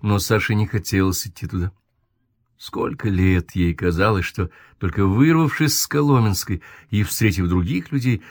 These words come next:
она сможет быть счастлива. Но сейчас ей был необходим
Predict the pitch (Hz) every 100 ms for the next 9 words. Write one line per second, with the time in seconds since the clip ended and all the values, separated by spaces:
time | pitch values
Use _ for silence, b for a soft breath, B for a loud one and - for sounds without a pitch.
0 | B B 107 104 92 113 101 87 95 -
1 | 110 95 - 87 - _ _ _ _ _
2 | _ _ - 87 - 87 78 - 131 165
3 | - 131 139 117 135 117 110 117 - 107
4 | 113 135